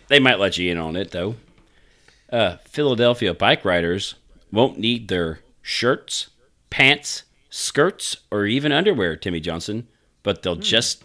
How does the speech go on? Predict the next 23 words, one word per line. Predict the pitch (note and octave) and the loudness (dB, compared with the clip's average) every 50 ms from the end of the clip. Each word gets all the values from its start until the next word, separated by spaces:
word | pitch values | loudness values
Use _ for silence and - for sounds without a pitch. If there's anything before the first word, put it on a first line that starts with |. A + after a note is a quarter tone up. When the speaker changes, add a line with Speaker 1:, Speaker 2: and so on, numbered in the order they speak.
| _ _ - | _ _ -10
Speaker 1:
still | - - - - C#3+ C3 A2 | -10 -6 -2 0 0 2 2
need | G2 F#2 F2+ | 2 2 2
a | F2+ F2 | 2 2
mask. | F2 F2+ G#2 G#2+ F2+ - - - - - - _ _ _ _ _ _ _ _ _ _ _ _ _ _ _ _ _ _ _ - _ _ _ _ | 2 2 2 2 2 0 -6 -12 -14 -16 -18 _ _ _ _ _ _ _ _ _ _ _ _ _ _ _ _ _ _ _ -20 _ _ _ _
Organizers | A3+ A#3 G#3 F3+ D3+ B2 A2 G#2 G2+ G2 A2+ B2 A#2 G#2+ | 0 2 4 6 6 8 8 6 6 4 0 0 0 0
of | G2 G#2+ G#2 | -2 0 0
the | A2 G#2+ - - | 0 -2 0 2
annual | - A2+ A#2 A#2+ A2+ F#2+ F2+ F2 F2+ G2 A2 B2 - _ _ | 4 4 6 6 4 2 2 2 2 0 0 -4 -10 _ _
Philly | _ - - - C3+ C#3 D3+ E3 F3 F#3+ | _ -10 0 2 2 4 4 2 2 2
Naked | F#3 D3+ C3+ B2+ B2+ - - C#3+ A#2 - _ | 2 2 2 2 2 2 0 -2 -2 -4 _
Bike | - A2+ C3+ D#3+ - - - | 2 2 2 2 0 -4 -4
Ride | F#2+ F2 D#2+ D#2+ E2 E2 D2+ C2+ - - _ _ _ _ _ | -2 -2 0 0 -2 -4 -6 -10 -18 -20 _ _ _ _ _
say | - - B2 A2+ G#2+ | -4 0 0 0 2
this | G#2 D3 B3 - - | 2 2 2 2 2
year's | D#3 C3+ A#2+ G2+ F#2+ | 4 2 2 4 2
event | F#2+ E2+ F#2 F#2+ A2+ - | 0 2 2 2 2 0
will | G#2+ A2 | -2 -6
take | - - - - - - _ | -4 -2 -2 -2 -2 -2 _
place | - A2 G2 F#2+ G#2+ - G#2+ | 0 2 2 2 2 0 0
on | G2+ | 0
August | F#2+ G2+ A2+ C#3+ C3+ - | 0 0 0 0 -2 -4
twenty-second, | - - C#3+ D3 D#3 D#3 - - A2 G2 - G#2+ G2+ - _ - | -4 -4 -2 -2 -2 -2 0 0 -2 0 0 -2 -4 -4 _ -6
twenty-eighth, | - - D3+ D3 B2+ A2 A#2+ C3+ - | 0 2 4 4 6 4 2 0 -2